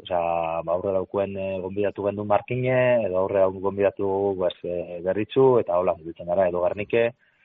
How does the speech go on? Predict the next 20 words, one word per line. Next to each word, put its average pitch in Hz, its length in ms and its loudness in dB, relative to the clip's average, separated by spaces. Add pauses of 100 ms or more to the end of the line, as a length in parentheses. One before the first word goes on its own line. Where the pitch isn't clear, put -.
(280)
eta 107 340 4
eskola 117 280 4
desberdinek 117 400 0
gonbidatzen 117 420 0
dugu, 131 200 4
eta, - 120 -2
bueno, 90 260 -6 (100)
ba, 87 180 2
hola 95 180 2
nintzen 85 260 -12
dugu, 87 220 -2
ba, 78 300 -2
apurtxu 101 360 -4
bet, 104 200 2
ba, 90 100 4
bueno, 92 300 -4
kartelan 104 440 0
ipinteko 80 640 -8
erronki 85 340 -6
edala, 80 300 -4